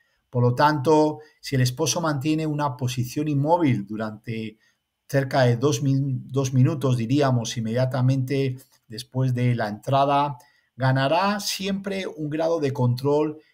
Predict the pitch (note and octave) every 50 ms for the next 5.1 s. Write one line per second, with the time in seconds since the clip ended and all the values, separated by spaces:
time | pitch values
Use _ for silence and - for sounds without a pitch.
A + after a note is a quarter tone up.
0 | _ _ _ _ - C3+ B2 A#2+ B2+ C3+ D3 E3 F3 E3+ - - _ _ - C3
1 | C#3 D3 D#3 C#3+ B2 - - - C#3+ D3 D3+ D3+ D3 B2+ A#2+ A#2 A#2 - B2 A2
2 | A2 A2 A2 - - B2 B2 B2+ C3 C3 C3 C3+ C3 B2 - - B2 G#2 F#2+ F#2+
3 | F#2 - - G#2 F2+ D#2 D#2 - - _ _ _ _ _ _ _ _ _ _ _
4 | _ _ _ _ _ _ _ _ - _ _ - C3+ B2+ C3 B2+ C3+ C#3 C3+ B2+
5 | -